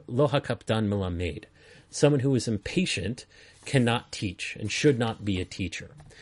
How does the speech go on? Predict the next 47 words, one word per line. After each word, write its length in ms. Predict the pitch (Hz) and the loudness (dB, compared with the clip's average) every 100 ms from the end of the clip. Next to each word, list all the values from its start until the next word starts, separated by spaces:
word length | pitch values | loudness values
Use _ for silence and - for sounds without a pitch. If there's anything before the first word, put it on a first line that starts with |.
| - - - | -20 -20 -4
Uh, 280 | 101 92 90 | 0 0 0
Gemara 420 | 127 120 151 143 | 2 2 4 4
in 80 | 117 - | 2 2
Eruvin, 640 | 143 139 113 104 90 92 - | 4 6 4 0 -2 -6 -6
um, 540 | 107 92 92 92 90 90 110 - - - - - | -2 0 0 0 -2 -4 -12 -20 -20 -20 -20 -2
has 420 | 107 101 95 90 147 | 0 2 0 -2 4
a 60 | |
little 200 | 139 160 | 6 6
bit 120 | 147 | 6
of 100 | 117 | 2
an, 120 | 117 117 - | 2 0 -2
uh, 160 | 110 107 | -2 -2
extrapolation 720 | 107 - - 92 113 117 110 | -2 0 2 2 2 2 0
on 60 | 101 | 2
what 100 | 104 | 0
exactly 400 | 95 104 95 101 | 2 -2 0 -2
that 240 | 95 - | -2 0
means. 320 | 117 104 85 | 2 2 0
So 140 | - 104 | -4 0
Rabbi 220 | 104 104 | 2 2
Akiva, 580 | 101 - 202 117 98 139 - - - - | 0 0 0 2 -2 -4 -12 -20 -20 -2
uh, 160 | 107 101 | 2 4
says, 260 | - 101 | 2 2
"When 160 | 123 180 | 2 4
is 160 | 156 | 4
it 120 | 151 110 | 2 0
deduced 420 | 107 139 131 - | 4 4 4 2
that, 420 | 113 101 - - | 2 2 0 0
from 140 | 120 | 2
where 140 | 135 139 | 4 4
is 100 | 113 | 2
it 100 | 113 | 0
deduced 340 | 117 123 - | 0 0 2
that 100 | 107 | 0
a 20 | |
man 240 | 98 117 107 | 2 2 2
must 280 | 107 - - | 0 -2 2
go 200 | 117 101 | 2 2
teaching 320 | - 123 120 | 0 -2 -2
his 140 | 110 | -4
pupil 340 | - 139 123 107 | 0 0 2 2
until 240 | 98 117 | 2 2
he 80 | 101 | 2
has 160 | 92 | 2
mastered 340 | 107 98 - 95 | 0 -2 -2 -6
the 60 | |
student?" 500 | 98 - 165 180 185 | -8 2 2 2 -2